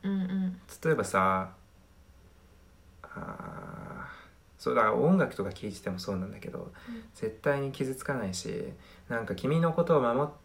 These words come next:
Speaker 2: あの「守るよ」みたいな
Speaker 1: うん。
Speaker 2: 歌はあるけど、なんか恋愛で傷つくみたいなのは、なんか愛子とかで終わってんのさ。
Speaker 1: あー、あー、あー、あー。
Speaker 2: 夜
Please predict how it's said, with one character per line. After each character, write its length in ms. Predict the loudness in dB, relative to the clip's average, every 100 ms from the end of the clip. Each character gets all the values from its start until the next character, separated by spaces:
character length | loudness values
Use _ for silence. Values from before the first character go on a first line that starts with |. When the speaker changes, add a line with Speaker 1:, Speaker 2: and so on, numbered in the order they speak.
| -20 -20 -12 -6
Speaker 2:
あ 120 | -4
の 260 | -4 -6 -10 -20 -20 -20 -6
「守 300 | 0 2 4
る 80 | 4
よ」 100 | 2
み 100 | 0
た 120 | -4 -8
い 40 |
な 60 | -10 -14 -16 -10
Speaker 1:
う 40 |
ん。 300 | -6 -4 -6 -12 -16 -12 -10
Speaker 2:
歌 180 | -6 -2
は 300 | -2 -2 -6 -12 -20 -20 -20 -20 -20 -20 -20 -20 -14
あ 160 | -4 -2
る 100 | 0
け 140 | 0
ど、 400 | 0 2 0 -2 -6 -4
な 140 | -2
ん 40 | -2
か 100 | 0
恋 220 | 0 2
愛 180 | 4 6
で 240 | 6 4
傷 240 | -2 -8
つ 80 | -6
く 120 | -2 -2
み 100 | 0
た 100 | -2
い 80 |
な 80 | -2
の 180 | -4 -4
は、 60 | -4
な 80 |
ん 60 | -4
か 160 | 2 6
愛 160 | 6
子 100 | 4
と 120 | 2
か 80 | 0
で 60 | 0
終 80 | 0
わ 80 |
っ 40 | 0
て 140 | -2
ん 60 | -2
の 60 |
さ。 200 | -4 -10 -16 -20 -10 -4
Speaker 1:
あ 20 |
ー、 40 |
あ 20 | 0
ー、 20 |
あ 1500 | 0 2 2 2 2 2 0 0 -2 -2 0 0 0 -2 -2
ー、 100 | 0
あ 0 |
ー。 40 | 6
Speaker 2:
夜 160 | 8